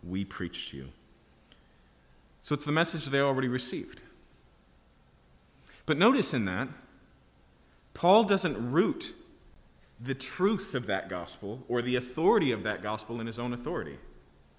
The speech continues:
He says, "Even if we preach to you a different gospel, let us be accursed." He doesn't say, "I can't believe you don't trust me."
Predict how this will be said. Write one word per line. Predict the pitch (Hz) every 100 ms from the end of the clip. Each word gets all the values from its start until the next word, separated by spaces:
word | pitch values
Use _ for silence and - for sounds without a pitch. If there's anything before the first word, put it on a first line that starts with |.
| _ _ _ _ -
He | 262
says, | 208 202
"Even | 254
if | 214 -
we | 139 202 285
preach | 147 151 - -
to | 117
you | 90
a | 85
different | 92 - 82
gospel, | 80 71 - 67 - _ _ _ _ _ _ _ -
let | 165 220
us | 294 -
be | 151
accursed." | 98 - 85 - - - - - - - _ _ _ _ - - - _ -
He | 226
doesn't | 311 294
say, | - 185
"I | - _ -
can't | 277 180
believe | 196 196 233 202
you | 202
don't | 185 180
trust | - 170 -
me." | 113